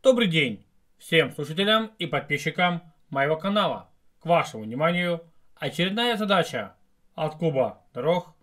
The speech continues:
на знание правил дорожного движения. Кто из водителей выбрал разрешённую траекторию для выполнения поворота налево?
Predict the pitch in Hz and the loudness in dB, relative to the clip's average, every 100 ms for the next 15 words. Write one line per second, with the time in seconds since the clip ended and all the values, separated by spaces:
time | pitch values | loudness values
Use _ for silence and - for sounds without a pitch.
0 | _ _ - _ _ - 160 160 156 156 | _ _ -20 _ _ 0 2 4 2 0
1 | 131 117 127 139 156 180 180 - - 123 | -2 -6 -2 0 0 -2 -4 -14 -10 -6
2 | 123 127 135 147 151 147 147 _ - 156 | -4 -4 -4 -4 -4 -6 -12 _ -10 -6
3 | 151 175 139 107 95 _ _ _ - 208 | -2 -2 -4 -10 -16 _ _ _ -2 2
4 | 175 - - _ 151 127 131 135 185 196 | 2 0 -8 _ -8 -6 -6 -4 0 0
5 | 196 - _ - 127 165 170 185 175 - | -2 -8 _ -14 -2 0 2 0 -2 -8
6 | _ _ 214 214 220 220 190 160 143 131 | _ _ 0 2 2 2 2 2 0 -4
7 | 110 156 180 190 196 - _ _ - 147 | 0 0 2 0 -4 -10 _ _ -6 -4
8 | 139 127 123 139 160 165 165 160 - _ | -2 -2 -2 -2 0 0 0 -2 -14 _
9 | - 127 127 131 143 143 143 _ 165 175 | -4 -2 -2 -4 -4 -4 -8 _ -4 -2
10 | 185 147 107 | -2 -2 -4